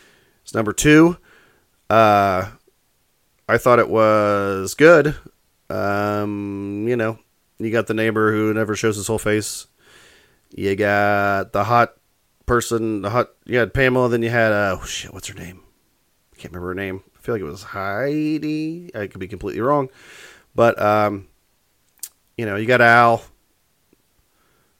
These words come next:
who's selling, uh, hoses on, uh, infomercials now. Good for him. Hustling.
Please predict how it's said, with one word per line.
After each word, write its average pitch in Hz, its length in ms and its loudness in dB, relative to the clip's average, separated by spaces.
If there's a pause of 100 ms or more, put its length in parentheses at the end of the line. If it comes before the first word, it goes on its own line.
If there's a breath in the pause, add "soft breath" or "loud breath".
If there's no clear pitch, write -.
who's 110 240 -8
selling, 113 420 -2
uh, 101 220 -2
hoses 120 480 0
on, 107 260 -4
uh, 98 320 -4 (100)
infomercials 107 520 -6
now. 101 220 -8 (100)
Good 107 120 -4
for 101 120 -8
him. 107 220 -6 (840)
Hustling. 104 500 -10